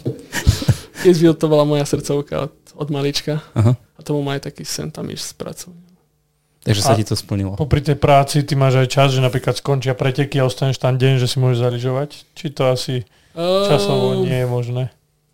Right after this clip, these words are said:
Speaker 1: Toto sa mi stalo iba raz, to sa mi stalo minulý rok na finále Svetového pohára, čo bolo v Courchevelle, že som mal... a to nebolo, že ani po pretekoch, ale medzi pretekmi.
Speaker 3: Mhm.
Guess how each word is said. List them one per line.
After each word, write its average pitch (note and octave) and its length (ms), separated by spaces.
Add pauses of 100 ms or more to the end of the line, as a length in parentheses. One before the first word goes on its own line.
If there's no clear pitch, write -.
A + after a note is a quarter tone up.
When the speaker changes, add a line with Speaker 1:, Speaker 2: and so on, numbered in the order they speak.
(960)
Speaker 1:
Toto F3+ 240
sa F#3 120
mi F#3 80
stalo F3 300
iba F3 260
raz, C#3 640
to - 100
sa D3+ 140
mi D3 80
stalo C#3+ 200
minulý D3+ 240
rok D#3+ 260
na D3+ 100
finále D3 600
Svetového D3 360
pohára, C#3+ 340
čo C#3+ 160
bolo D3+ 120
v - 80
Courchevelle, D3+ 500
že D3 140
som - 160
mal... D3+ 200 (340)
a D3 100
to C#3+ 120
nebolo, E3+ 260
že D#3 100
ani D#3 120
po D3 180
pretekoch, D3+ 500
ale C3+ 160
medzi D#3 240
pretekmi. D#3 560 (240)
Speaker 3:
Mhm. C3 220